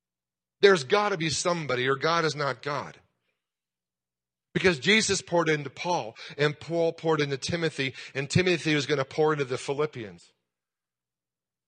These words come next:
And God has poured into you through what great saints?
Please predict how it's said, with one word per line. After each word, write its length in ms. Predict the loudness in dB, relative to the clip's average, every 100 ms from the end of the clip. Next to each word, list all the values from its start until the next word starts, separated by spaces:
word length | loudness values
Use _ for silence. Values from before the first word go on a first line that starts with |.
| _ _ _ _ _ _ _ _ _ _ _ _ _ _ _ _ _ _ -6
And 160 | 2
God 240 | 6 8 8
has 140 | 2
poured 240 | 2 2
into 200 | 2 0
you 280 | 0 2 2
through 300 | 0 -4 -6 _ _ _ _ _ _ _ _ _ _ _ _ _ _
what 160 | -10 -6
great 220 | -4 -4
saints? 480 | -4 -6 -6 -10